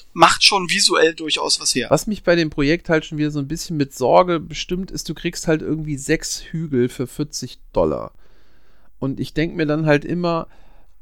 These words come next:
Speaker 2: ähm, das ist lieb gemeint, aber wenn du dir das hier anguckst, das ist Holz,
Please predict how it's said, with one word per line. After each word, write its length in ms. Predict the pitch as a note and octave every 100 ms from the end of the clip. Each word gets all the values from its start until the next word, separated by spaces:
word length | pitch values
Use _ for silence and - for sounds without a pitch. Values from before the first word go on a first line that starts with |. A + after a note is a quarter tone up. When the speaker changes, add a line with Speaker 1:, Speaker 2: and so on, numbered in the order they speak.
| -
Speaker 2:
ähm, 560 | C#3 C#3+ C#3 C3+ B2+ - D#3
das 200 | - C3+
ist 140 | D#3 -
lieb 220 | D#3+ F3
gemeint, 640 | D#3 C#3 C#3 F3+ G3+ -
aber 540 | B2+ B2 C3 A#2+ G#2+ - - G#3+
wenn 140 | B2+
du 80 | D3
dir 120 | D#3+
das 120 | D#3
hier 140 | - G2
anguckst, 500 | E3+ A3 G#3 - -
das 120 | D3
ist 180 | D3 -
Holz, 580 | B2+ B2 - - -